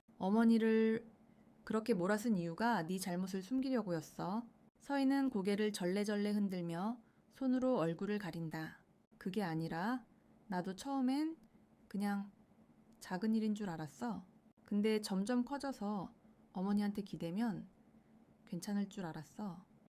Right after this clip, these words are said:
현우는 더 이상 말을 잇지 못하고 주먹을 꽉 쥔다. 복도 한쪽 벽에는 정순이 남긴 진실이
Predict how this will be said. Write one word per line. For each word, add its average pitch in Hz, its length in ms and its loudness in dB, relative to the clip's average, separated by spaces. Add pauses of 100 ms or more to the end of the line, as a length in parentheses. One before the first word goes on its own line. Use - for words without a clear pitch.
현우는 285 520 4
더 190 180 0
이상 208 260 2
말을 175 300 0
잇지 165 220 -4
못하고 165 640 -2
주먹을 175 460 -2
꽉 - 260 -8
쥔다. 165 520 -6 (400)
복도 214 340 0
한쪽 254 300 2
벽에는 185 600 2
정순이 208 480 2
남긴 180 320 0
진실이 170 600 -2